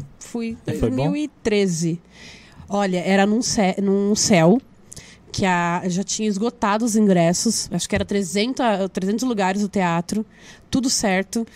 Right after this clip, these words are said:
Speaker 2: Foda.
Speaker 1: E no dia começou a chover, e choveu a chuva, maior chuva que teve em São Paulo, alagou São Paulo inteira, e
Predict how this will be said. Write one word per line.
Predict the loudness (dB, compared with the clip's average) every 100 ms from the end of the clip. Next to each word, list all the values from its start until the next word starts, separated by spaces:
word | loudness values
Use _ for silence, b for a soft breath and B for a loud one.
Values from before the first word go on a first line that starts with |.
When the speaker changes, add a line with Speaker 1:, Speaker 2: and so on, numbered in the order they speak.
| B
Speaker 2:
Foda. | -4 -2
Speaker 1:
E |
no | -2 -2
dia | -2 0 2 0 -2
começou | -4 -4 -4
a | -6
chover, | -4 -2 0 0
e | 0
choveu | -2 -2 -4
a |
chuva, | -4 -4 -6 -6 -10 -4
maior | 0 2 2
chuva | 0 -2 -4
que | -4 -12 -10 -2
teve | -2 -2
em |
São | -4 -6 -6
Paulo, | -2 0 2 0
alagou | 0 -2 -2
São | -2
Paulo | 0 0 0
inteira, | -2 -2 2 2 0 B B B
e | -8